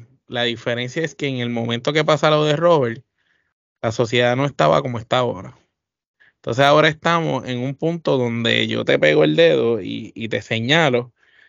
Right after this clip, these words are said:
y detrás de mí sigue saliendo gente a señalarte. Y entonces ya tú te vuelves un target. Entonces, este chamaco, cuando salga de prisión o termine el proceso legal que sea que vaya a enfrentar, le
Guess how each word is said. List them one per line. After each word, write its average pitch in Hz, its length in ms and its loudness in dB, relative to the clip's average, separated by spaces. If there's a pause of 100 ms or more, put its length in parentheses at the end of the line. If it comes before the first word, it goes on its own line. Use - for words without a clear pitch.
y 127 160 0
detrás 123 380 4
de 139 100 2
mí 156 120 0
sigue 139 220 -4
saliendo 143 400 0
gente 160 220 -4
a 131 40 -4
señalarte. 120 680 -8 (600)
Y 123 100 -4
entonces 139 400 2
ya 120 140 2
tú 123 100 -6
te 247 100 0
vuelves 156 300 2
un 156 180 -4
target. 113 400 0 (680)
Entonces, 135 380 2 (400)
este 135 260 -2
chamaco, 156 760 0 (140)
cuando 120 540 -2
salga 120 280 0
de 147 60 2
prisión 156 800 2 (380)
o 127 380 4
termine 127 480 2
el 151 140 0
proceso 151 400 -2
legal 151 280 2
que 143 100 -4
sea 147 120 -2
que 147 100 -2
vaya 147 200 2
a - 20 -4
enfrentar, 156 480 -4
le 147 120 -10